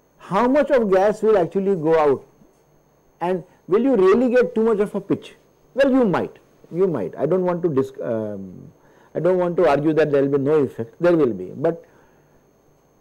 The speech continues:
there might be better ways of getting pitch control for a low altitude airship, because a balloon is a very complicated system.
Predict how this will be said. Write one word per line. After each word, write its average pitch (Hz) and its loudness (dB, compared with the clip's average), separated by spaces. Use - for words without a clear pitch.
there 214 2
might 226 2
be 254 2
better 214 2
ways 220 4
of 202 4
getting 180 2
pitch 165 -2
control 139 0
for 151 0
a 151 4
low 165 4
altitude 147 -2
airship, 113 -6
because 208 2
a 160 -2
balloon 170 2
is 208 2
a 214 4
very 214 4
complicated 202 2
system. 104 -10